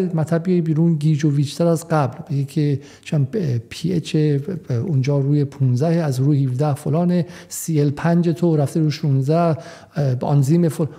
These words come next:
خب به من بگو چیه؟ من الان کبدم مشکله، من باید چی کار کنم؟ باید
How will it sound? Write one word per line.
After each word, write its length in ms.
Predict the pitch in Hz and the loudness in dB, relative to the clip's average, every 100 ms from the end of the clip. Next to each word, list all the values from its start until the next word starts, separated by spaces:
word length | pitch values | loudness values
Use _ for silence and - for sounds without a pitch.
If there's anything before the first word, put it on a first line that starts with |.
| - | -6
خب 120 | 165 | 0
به 80 | 170 | 4
من 120 | 226 | 4
بگو 140 | 247 | 4
چیه؟ 280 | 262 - 262 | 2 2 2
من 120 | 165 | 4
الان 180 | 175 175 | 4 4
کبدم 380 | 175 160 185 208 | 4 4 6 4
مشکله، 280 | 180 - 170 | 2 0 0
من 100 | 175 | 2
باید 140 | 175 | 0
چی 80 | - | 0
کار 160 | 190 185 | 0 2
کنم؟ 220 | 175 135 | 0 -2
باید 140 | 139 | -2